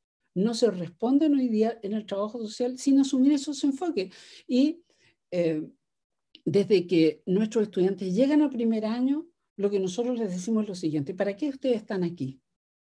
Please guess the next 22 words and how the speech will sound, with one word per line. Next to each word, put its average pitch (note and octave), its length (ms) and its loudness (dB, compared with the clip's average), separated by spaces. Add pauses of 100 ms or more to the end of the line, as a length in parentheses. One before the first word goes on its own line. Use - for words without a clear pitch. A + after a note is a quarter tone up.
(880)
No D#4+ 360 2
para C4 460 0
aprender F#3 840 -2 (640)
en G3 200 0
este A3 300 0
sentido A3 440 -2
a G#3 120 -4
trabajar G3+ 680 -6
en F#3+ 180 -4
una F#3+ 280 -2
comunidad, E3 500 2
en G3+ 100 -2
un F#3+ 140 -2
municipio, E3+ 580 0
sino C4 480 2 (300)
que - 80 -6
ustedes A#3 320 0
vienen D#4 400 6
aquí C#4 440 0 (560)
a G#3+ 140 0
poder G#3+ 460 4
descubrir G3+ 1080 -2